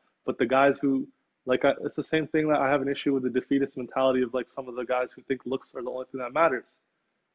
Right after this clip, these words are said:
because they're not trying new things. They're not experimenting. They're not always trying to improve. So if they don't try other things, how can they know whether they like it or not?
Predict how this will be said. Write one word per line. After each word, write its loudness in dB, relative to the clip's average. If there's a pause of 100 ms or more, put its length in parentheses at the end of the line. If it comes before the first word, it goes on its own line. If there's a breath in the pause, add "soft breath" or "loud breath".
(240)
because 0 (220)
they're 2
not 2
trying 2
new 4 (100)
things. 0
They're -4
not 4
experimenting. 0
They're -4
not 0
always 4
trying -4
to -6
improve. 4 (720)
So 0
if -8
they 0
don't 2
try 6
other 6
things, -2 (400)
how 0
can -6
they 0
know 4
whether 6
they 2
like 2
it -4
or -4
not? 0